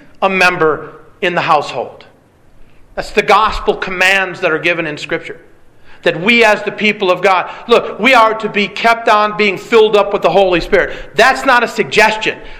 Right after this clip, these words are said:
That is a command. We are to let the word of Christ dwell in us richly with all wisdom. We are to worship the Lord with gladness.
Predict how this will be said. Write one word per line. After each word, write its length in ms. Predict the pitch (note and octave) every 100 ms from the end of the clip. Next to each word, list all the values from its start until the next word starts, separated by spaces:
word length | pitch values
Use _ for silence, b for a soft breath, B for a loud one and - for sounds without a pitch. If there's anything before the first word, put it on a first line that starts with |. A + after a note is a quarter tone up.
| -
That 140 | F#3 G3+
is 120 | F3+
a 40 |
command. 640 | G3 F#3 F3+ E3 A#2 - B B E3+
We 180 | G#3
are 240 | A3 G3+ G3
to 120 | G3
let 340 | F3 G3+ B3 A#3
the 80 |
word 300 | G3 G3+ A#3
of 120 | G#3+ -
Christ 460 | G#3+ G3+ G3 G3+
dwell 400 | D#3 F3 G3+ G#3
in 80 | F#3+
us 180 | E3+ F#3+
richly 300 | G#3 G#3 F3+
with 180 | F3 F3+
all 380 | F3+ F#3+ F#3+
wisdom. 440 | E3+ F3+ - C3+ A#2 B -
We 140 | G3+
are 100 | A3
to 100 | F#3+ E3+
worship 520 | D#3+ C4 - C4 B3+
the 80 | G#3
Lord 440 | G#3 A3 A3+ F3+
with 200 | F3+ -
gladness. 800 | F3 F#3 F#3+ F3+ B2+ - -